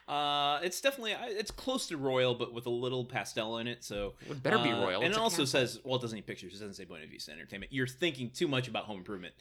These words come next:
Speaker 2: You know, okay, that, that really, that really undercuts my whole super detailed joke when I get all the wrong details.
Speaker 1: <laughs>
Speaker 2: Okay, we open in space. We see a spaceship flying towards the Earth. Then we're in the jungles of Colombia. That's right, it's Predator. <laughs>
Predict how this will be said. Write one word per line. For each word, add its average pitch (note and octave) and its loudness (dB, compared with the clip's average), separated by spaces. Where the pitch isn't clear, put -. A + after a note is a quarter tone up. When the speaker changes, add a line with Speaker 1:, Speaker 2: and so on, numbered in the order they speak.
Speaker 2:
You F3 6
know, D#3+ 4
okay, D3+ 4
that, C#3+ 2
that E3+ 6
really, F#3 6
that D#3+ 4
really F#3 8
undercuts C#3+ 0
my C#3 2
whole C#3 2
super C#3 2
detailed B2+ 4
joke B2 2
when A#2 0
I A#2 0
get A2+ 2
all A2 0
the A2 0
wrong G#2 2
details. A2+ 8
Speaker 1:
<laughs> - 0
Speaker 2:
Okay, D#3+ 4
we D3+ 4
open G3+ 2
in C3 -2
space. B2 0
We A2+ -6
see E3+ 0
a - -2
spaceship C3+ -2
flying C3 0
towards C3 -4
the C3 2
Earth. A#2+ 0
Then C#3+ 2
we're C#3 2
in B2 4
the A#2 4
jungles C3+ 0
of - -10
Colombia. B2 0
That's B2 2
right, C#3 4
it's - -4
Predator. E2 -6
<laughs> - -6